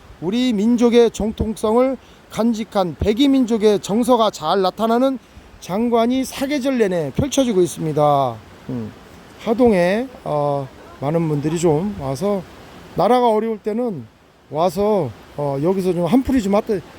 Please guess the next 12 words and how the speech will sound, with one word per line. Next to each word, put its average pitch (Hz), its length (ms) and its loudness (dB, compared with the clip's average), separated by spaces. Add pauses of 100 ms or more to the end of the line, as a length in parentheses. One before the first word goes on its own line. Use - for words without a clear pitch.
(100)
하고 277 260 -2
가셔야지. 190 800 0 (520)
아유, 226 400 2
막 170 200 -10
답답하다고 185 640 -4
막 151 120 -8
이렇게 147 220 -10
하면 220 220 2
안 151 120 0
돼. 139 200 -2
<laughs> - 1000 -4
어, 131 240 -2